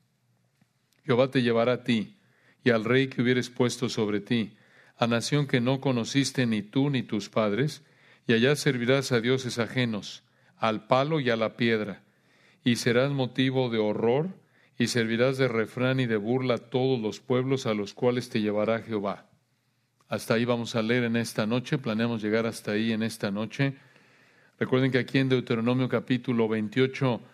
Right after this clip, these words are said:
encontramos dos grupos de consecuencias para Israel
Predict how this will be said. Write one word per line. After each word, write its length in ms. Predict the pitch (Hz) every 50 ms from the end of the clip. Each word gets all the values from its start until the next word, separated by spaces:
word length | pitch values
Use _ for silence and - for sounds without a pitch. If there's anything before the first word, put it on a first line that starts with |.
| _ _ _ _ _ _ _ _ _ _ _
encontramos 680 | - 127 117 131 131 123 147 147 156 156 151 139 120 107
dos 260 | 117 143 156 156 127 123
grupos 560 | 135 147 160 160 156 - - 151 143 127 120
de 140 | 123 117 -
consecuencias 1040 | - - 117 113 107 - 123 113 110 - - 135 139 143 139 131 - 139 131 127 -
para 220 | - 123 117 120
Israel 680 | 120 110 101 110 117 117 117 120 120 117 110 98 -